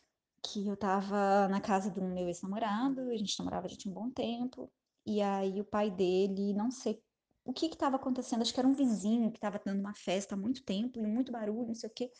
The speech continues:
e ele tava incomodado, ele foi lá, pegou a arma e atirou pra cima. E eu ouvi o barulho do tiro. Na hora, eu corri.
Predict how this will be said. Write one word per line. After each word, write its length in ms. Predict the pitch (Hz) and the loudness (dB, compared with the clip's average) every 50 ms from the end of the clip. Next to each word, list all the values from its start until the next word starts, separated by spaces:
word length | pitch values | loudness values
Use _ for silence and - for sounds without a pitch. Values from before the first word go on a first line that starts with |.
| - - - - - - - - _ _ _ _ - _ - | -20 -20 -20 -20 -20 -20 -20 -20 _ _ _ _ -20 _ -6
e 300 | 220 226 226 220 220 220 214 | -4 -2 -2 -2 0 2 2
ele 100 | 202 - | 2 0
tava 160 | 226 226 254 | 0 0 0
incomodado, 600 | 254 285 285 320 320 269 277 285 294 320 - 240 | 0 0 0 0 0 2 2 2 2 2 0 0
ele 100 | 349 381 | -2 -2
foi 180 | - - 427 | -6 -8 -6
lá, 220 | 415 381 359 370 403 | -4 -2 -2 -2 -4
pegou 320 | - - 427 311 330 320 | -6 -8 -8 -4 -4 -4
a 60 | 294 | -4
arma 340 | 285 277 285 302 302 349 359 - _ _ _ _ _ - | -2 -4 -4 -4 -4 -6 -8 -10 _ _ _ _ _ -4
e 80 | 330 | -4
atirou 320 | 339 330 - - 320 320 320 | -2 -2 -2 -2 -2 -2 -2
pra 120 | - 349 | -2 -6
cima. 440 | 349 - - 285 262 247 - 240 - - - _ _ _ _ - - _ _ _ _ _ _ _ _ _ _ _ _ _ _ _ _ | -6 -2 -2 0 0 0 -2 -4 -8 -8 -16 _ _ _ _ -20 -20 _ _ _ _ _ _ _ _ _ _ _ _ _ _ _ _
E 320 | - 254 262 262 277 294 302 | 0 2 2 2 4 4 6
eu 60 | 320 | 4
ouvi 220 | 339 330 - 330 | 4 4 2 0
o 100 | 349 - | -2 0
barulho 300 | - 311 302 311 302 269 | -2 -2 -2 -2 -2 -2
do 80 | 320 339 | -2 -2
tiro. 400 | - - - 320 302 277 285 277 285 - | -2 -2 0 0 2 2 2 0 2 0
Na 180 | 277 294 - | 0 2 2
hora, 220 | 285 294 294 294 - | 0 0 0 0 0
eu 80 | - 262 | 0 0
corri. 440 | 262 - 320 294 269 277 262 277 | 0 -2 -6 -2 0 0 0 -2